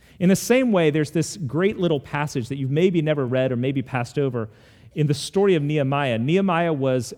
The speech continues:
a, taken into exile in the Persian kingdom. So he's in exile, and he's serving as cupbearer to the Persian king. He gets word that Jerusalem is still ransacked and the walls of Jerusalem are torn down,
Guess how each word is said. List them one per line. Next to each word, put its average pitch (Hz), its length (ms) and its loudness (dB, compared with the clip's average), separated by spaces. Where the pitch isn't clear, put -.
a, 131 300 0
taken 196 480 0
into 156 340 0
exile 113 680 -2
in 139 140 -2
the 131 60 0
Persian 165 520 -2
kingdom. 143 500 -4
So 170 140 0
he's 175 220 4
in 262 100 4
exile, 160 480 0
and 160 80 0
he's 165 140 2
serving 226 360 2
as 165 120 0
cupbearer 143 640 -2
to - 160 -10
the 127 100 -2
Persian 151 480 -2
king. 160 340 -6
He 190 140 4
gets 214 240 4
word 185 480 4
that 170 140 -4
Jerusalem 151 760 2
is 151 140 -2
still 226 640 4
ransacked 160 800 0
and 156 120 -4
the 143 60 2
walls 170 480 0
of 170 80 0
Jerusalem 151 500 -2
are 123 60 -4
torn 165 340 -4
down, 131 340 0